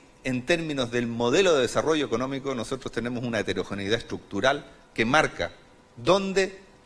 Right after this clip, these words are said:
en qué se trabaja y qué oportunidades tiene. Y lo que vemos en, en la gráfica acá, que les, en las unidades productivas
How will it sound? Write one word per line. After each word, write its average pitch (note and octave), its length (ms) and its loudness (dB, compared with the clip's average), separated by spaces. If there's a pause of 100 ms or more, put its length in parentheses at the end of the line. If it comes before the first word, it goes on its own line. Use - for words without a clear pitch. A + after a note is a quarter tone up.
(420)
en A#2+ 180 -2
qué F3+ 100 4
se E3+ 140 0
trabaja D#3 400 4
y C#3 60 2
qué D#3 100 2
oportunidades C3 640 0
tiene. F#2 300 -4 (840)
Y C#3+ 80 -2
lo C#3+ 120 0
que D#3 80 4
vemos F#3 280 4
en, E3+ 200 0 (140)
en D3 100 -2
la D3+ 60 0 (200)
gráfica F3+ 340 4
acá, F#3+ 240 2
que D#3 100 -2
les, D3 140 -2 (460)
en D#3 340 -2
las C3+ 200 2
unidades D#3+ 580 6 (320)
productivas D3+ 720 4